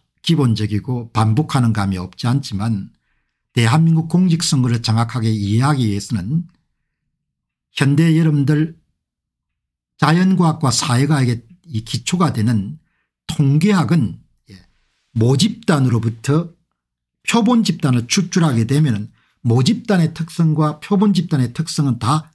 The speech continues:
같거나 비슷해야 됩니다. 그걸 선거에 적용하게 되면은 선거처럼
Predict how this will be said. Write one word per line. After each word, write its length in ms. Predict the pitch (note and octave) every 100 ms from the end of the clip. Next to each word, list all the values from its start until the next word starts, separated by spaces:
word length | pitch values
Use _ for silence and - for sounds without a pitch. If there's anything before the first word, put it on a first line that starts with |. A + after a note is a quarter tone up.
| -
같거나 500 | E3+ F#3 G#3 F3 A2+
비슷해야 420 | A2+ - F#3+ E3+
됩니다. 280 | G#2 F2+ - _ _
그걸 160 | F#3 D3+
선거에 680 | - C#3+ C3 E3+ C#4 A#3
적용하게 540 | - D3+ C3 A#2 A#2+ G#2
되면은 400 | G#2 F#2 D3+ E3+ - _ _ _
선거처럼 720 | - - D3 G3 G3 G3+ C#3+